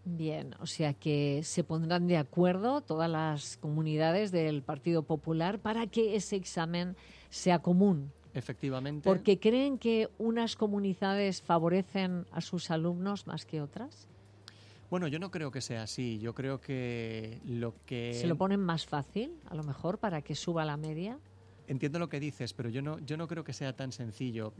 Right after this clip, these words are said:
Speaker 2: Es, es una reivindicación, eh, muy antigua y es, yo creo que es una creencia bastante extendida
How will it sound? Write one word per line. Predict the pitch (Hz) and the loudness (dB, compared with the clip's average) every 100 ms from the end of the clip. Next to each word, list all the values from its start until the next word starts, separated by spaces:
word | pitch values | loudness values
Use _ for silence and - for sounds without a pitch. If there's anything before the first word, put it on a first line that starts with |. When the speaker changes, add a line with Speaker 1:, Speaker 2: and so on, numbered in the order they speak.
| - | -12
Speaker 2:
Es, | 147 - - | -10 -8 -6
es | 139 | -4
una | 160 160 | -2 -2
reivindicación, | 143 135 131 123 - 139 135 135 131 131 127 - | -2 -2 -4 -8 -6 -4 -2 -4 -6 -8 -10 -10
eh, | |
muy | 123 131 131 | -8 -6 -6
antigua | 110 165 143 135 131 | -4 -4 -2 -4 -4
y | 127 | -6
es, | 123 - 135 | -8 -10 -8
yo | 117 | -6
creo | 123 127 | -4 -6
que | |
es | 131 | -6
una | 131 | -8
creencia | 120 123 139 | -8 -8 -8
bastante | 123 - 120 120 | -10 -10 -10 -10
extendida | - 117 127 123 | -8 -6 -4 -4